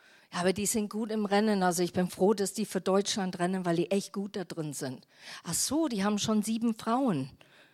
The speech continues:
gehabt. Ah ja, verheiratet siebenmal. Oh ja, das ist schon. Aber die rennen super gut.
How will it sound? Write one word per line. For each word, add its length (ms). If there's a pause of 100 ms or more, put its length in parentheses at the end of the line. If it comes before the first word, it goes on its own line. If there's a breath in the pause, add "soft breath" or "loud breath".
(260 soft breath)
gehabt. 460
Ah 80
ja, 500
verheiratet 600
siebenmal. 800
Oh 220
ja, 200
das 160
ist 40
schon. 140 (220 loud breath)
Aber 220
die 160
rennen 340
super 320
gut. 480